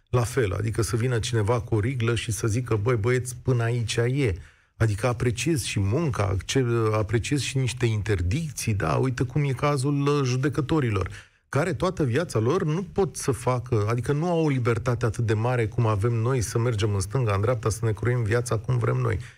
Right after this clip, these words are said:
Ei au niște interdicții și statul le-a dat, în schimbul acelor interdicții și în schimbul onestității lor, le-a dat niște bani mai mulți. Întrebarea este până unde mergi cu bani mai mulți. Eu la asta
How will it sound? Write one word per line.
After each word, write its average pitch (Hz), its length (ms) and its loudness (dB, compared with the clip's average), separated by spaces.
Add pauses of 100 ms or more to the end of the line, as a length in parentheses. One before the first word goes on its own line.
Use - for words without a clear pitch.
(160)
Ei 190 320 2
au 175 120 0
niște 156 280 0
interdicții 143 840 0
și 214 240 -2
statul 220 420 -2
le-a 185 120 4
dat, 202 240 -2
în 170 100 2
schimbul 160 380 0
acelor 151 340 0
interdicții 123 800 0
și - 180 -2
în 170 200 0
schimbul 165 400 0
onestității 127 640 -2
lor, 98 220 -2 (360)
le-a 151 140 2
dat 175 160 0
niște 180 240 -2
bani 175 280 0
mai 185 160 0
mulți. 190 480 0
Întrebarea 135 540 0
este 156 300 -2
până 156 280 0
unde 170 400 0
mergi 135 480 0
cu - 100 -2
bani 101 300 2
mai 98 160 0
mulți. 90 460 -2
Eu 143 120 2
la 151 100 0
asta 151 320 0